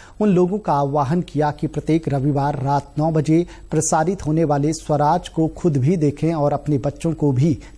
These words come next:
दिखाएं। ये सीरियल पचहत्तर सप्ताह तक चलेगा।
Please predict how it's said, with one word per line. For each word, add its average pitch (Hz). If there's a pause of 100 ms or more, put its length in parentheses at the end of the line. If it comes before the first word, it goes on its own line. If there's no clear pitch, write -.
दिखाएं। 160 (260)
ये 180
सीरियल 185 (140)
पचहत्तर 156
सप्ताह 147
तक - (200)
चलेगा। 139